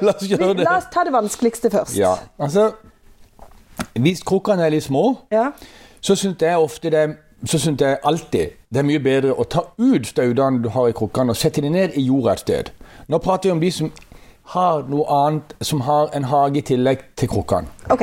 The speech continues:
Speaker 2: ja.
Speaker 1: Så på balkong må vi gjøre det annerledes. Men
Speaker 2: Ja.
Speaker 1: for de som har et sted å putte tingene oppi i jorda, så har planter det veldig mye bedre i jord
Speaker 2: Mm.
Speaker 1: enn i en potte. Alltid.
Speaker 2: Mm.
Speaker 1: Uansett.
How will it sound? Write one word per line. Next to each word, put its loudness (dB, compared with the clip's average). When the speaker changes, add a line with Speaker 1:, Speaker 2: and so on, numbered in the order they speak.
Speaker 2:
ja. 2
Speaker 1:
Så 2
på 0
balkong 0
må -2
vi 0
gjøre 2
det 2
annerledes. -2
Men 0
Speaker 2:
Ja. -8
Speaker 1:
for -2
de 2
som -4
har 0
et -2
sted 0
å 0
putte 0
tingene 0
oppi -2
i 4
jorda, 2
så -6
har 0
planter 0
det 0
veldig 2
mye 0
bedre 0
i 0
jord 0
Speaker 2:
Mm. -4
Speaker 1:
enn 0
i 2
en 2
potte. -6
Alltid. 2
Speaker 2:
Mm. -2
Speaker 1:
Uansett. 0